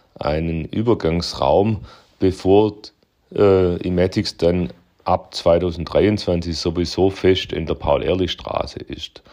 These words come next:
Das hängt damit zusammen, dass Amazon, äh, einen Mietvertrag für die unteren drei Stockwerke bei, in der Paul-Ehrlich-Straße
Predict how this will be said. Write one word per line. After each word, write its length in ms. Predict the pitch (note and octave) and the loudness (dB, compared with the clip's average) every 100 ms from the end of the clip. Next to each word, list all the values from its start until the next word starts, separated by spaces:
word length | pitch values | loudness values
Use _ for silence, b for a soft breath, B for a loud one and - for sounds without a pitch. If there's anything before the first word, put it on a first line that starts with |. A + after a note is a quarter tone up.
| B B B B | B B B B
Das 220 | E2+ E2+ | -2 2
hängt 220 | A2+ G#2+ | 2 4
damit 420 | F2+ G2+ A#2 A#2 G#2 | 4 4 2 -2 -6
zusammen, 600 | F#2 - A2 C3+ A#2 - B - | -4 2 2 2 -4 -6 B 0
dass 300 | F#2 F2+ - | 2 2 0
Amazon, 720 | G2 A#2 A2 - G2+ G2+ F#2+ b b b | 2 2 2 0 0 0 -2 b b b
äh, 360 | - F#2+ F2+ F2 - _ - - G2+ _ _ - | 2 4 4 -2 -10 _ -20 -20 -20 _ _ -16
einen 380 | - F#2 F#2+ F#2+ | -8 -4 -2 -2
Mietvertrag 760 | A2 - - - E2+ F#2 - | -2 -4 -6 0 2 2 0
für 200 | - F2+ | -6 -6
die 300 | E2+ E2 E2 D2+ - | -4 -4 -6 -10 -12
unteren 560 | G2+ A2 A2 F2 E2+ D#2+ _ - | -6 -6 -2 -4 -4 -8 _ -8
drei 400 | D#2+ E2 E2 D#2+ - | -2 0 0 -4 -10
Stockwerke 680 | - - C3 A#2 F2+ F2 F#2 | -6 2 2 4 2 2 -2
bei, 220 | - E2 | -4 -2
in 180 | - E2+ | -2 -2
der 100 | E2+ | -4
Paul-Ehrlich-Straße 1080 | - E2 D#2 E2 A2+ G#2+ - E2+ F2 F2+ | 0 0 2 4 2 0 2 2 2 -2